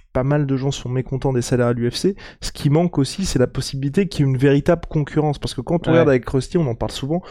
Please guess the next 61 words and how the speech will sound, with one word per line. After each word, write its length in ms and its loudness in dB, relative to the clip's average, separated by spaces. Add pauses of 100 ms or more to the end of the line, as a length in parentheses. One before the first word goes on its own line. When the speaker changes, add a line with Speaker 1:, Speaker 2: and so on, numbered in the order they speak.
(200)
Speaker 1:
les 80 4
salaires 240 4
du 100 -4
Bellator, 420 4
on 120 4
se 80 -2
dit, 160 2 (320)
bah 100 4
oui, 180 4
mais 280 0 (100)
quand 100 0
vous 80 0
regardez 220 4
les 60 6
salaires 240 2
du 100 -4
Bellator, 480 2 (120)
il 100 2
y 40 6
en 80 4
a 100 4
beau-, 180 0
il 60 2
y 40 6
a 60 4
des 160 2
athlètes 280 2
qui 140 -10
sont 240 0
au-dessous 380 2
des 160 4
dix 160 0
mille 180 6
minimum 400 4
à 60 6
l'U 180 2
F 60 -8
C, 240 0
et 80 -8
quand 160 -2
ça 160 -2
monte, 280 -2
on 80 -4
atteint 200 0
les 100 0
montants 320 -4
U 100 0
F 40 -10
C. 160 0
Pourtant, 440 0 (400)
l'U 240 4
F 40 -2
C 420 -2
a, 460 2 (220)
c'est 160 -2
entre 240 0
seize 260 4
et 60 4
dix-huit 240 0
pour 200 -2
cent 200 -2